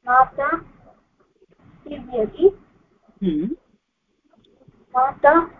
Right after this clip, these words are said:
Speaker 1: सीव्यतु।
Speaker 2: हम्म।
Speaker 1: माता सीव्यन्तु।
Speaker 2: हा, मातरः।
Speaker 1: माताः सीव्यन्तु।
Speaker 2: मातरः इति अस्ति। हा?
Speaker 1: मातरः सीव्यन्तु।
Speaker 2: सीव्यन्तु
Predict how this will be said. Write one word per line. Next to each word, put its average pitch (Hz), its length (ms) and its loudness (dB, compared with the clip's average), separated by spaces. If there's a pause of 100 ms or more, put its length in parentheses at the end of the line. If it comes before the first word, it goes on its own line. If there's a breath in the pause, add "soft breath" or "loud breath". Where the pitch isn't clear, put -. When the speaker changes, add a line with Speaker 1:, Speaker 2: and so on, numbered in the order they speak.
(200)
Speaker 1:
सीव्यतु। 247 680 -2 (760)
Speaker 2:
हम्म। 277 240 -4 (1500)
Speaker 1:
माता 262 440 4
सीव्यन्तु। 226 920 -12 (460)
Speaker 2:
हा, 131 180 -4 (140)
मातरः। 208 680 0
Speaker 1:
माताः 294 640 2
सीव्यन्तु। - 760 -14 (480)
Speaker 2:
मातरः 180 960 -8 (120)
इति 170 220 -12
अस्ति। - 320 -20 (500)
हा? 330 60 -12 (400)
Speaker 1:
मातरः 285 640 0
सीव्यन्तु। - 600 -16 (600)
Speaker 2:
सीव्यन्तु 175 1300 -8